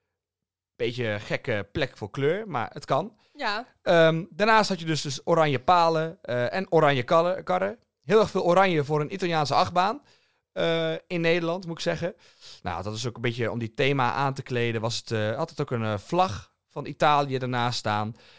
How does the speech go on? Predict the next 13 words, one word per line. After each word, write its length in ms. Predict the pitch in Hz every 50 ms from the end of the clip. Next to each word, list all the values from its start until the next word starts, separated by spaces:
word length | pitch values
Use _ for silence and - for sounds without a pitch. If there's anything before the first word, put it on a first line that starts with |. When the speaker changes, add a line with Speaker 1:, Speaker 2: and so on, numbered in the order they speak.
| _ _
Speaker 1:
En 220 | - 127 123 117
een, 200 | 117 110 110 104
eh, 200 | 107 104 101 101
ja, 220 | 117 127 110 - 107
een 140 | 107 - _ _ _ _ _
tent 320 | - 180 180 170 - -
als 320 | - 131 117 113 - - -
station. 600 | - - - - - - 165 160 185 226 247 _ _ _ _ _ _ _ _ _ _
Eh, 140 | - 175 - -
eigenlijk 360 | - 214 233 202 190 165 -
vrij 220 | - - 185 151 139
simpel, 600 | - - 202 208 202 - 180 165 165 165 - _
hè, 200 | - 180 196 -